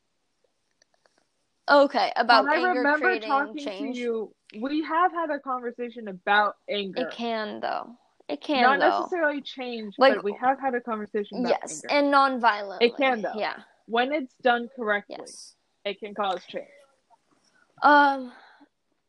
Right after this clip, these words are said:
Speaker 1: yes.
Speaker 2: Yes.
Speaker 1: I would agree with
Speaker 2: I
Speaker 1: that.
Speaker 2: do
Speaker 1: I do
Speaker 2: not
Speaker 1: not
Speaker 2: condone
Speaker 1: condone
Speaker 2: violence.
Speaker 1: violence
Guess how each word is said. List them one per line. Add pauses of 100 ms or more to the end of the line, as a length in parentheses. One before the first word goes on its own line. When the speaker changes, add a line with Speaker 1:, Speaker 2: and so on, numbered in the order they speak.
(600)
Speaker 1:
yes.
Speaker 2:
Yes. (120)
Speaker 1:
I
would
agree
with
Speaker 2:
I
Speaker 1:
that.
Speaker 2:
do
Speaker 1:
I
do
Speaker 2:
not
Speaker 1:
not
Speaker 2:
condone
Speaker 1:
condone
Speaker 2:
violence.
Speaker 1:
violence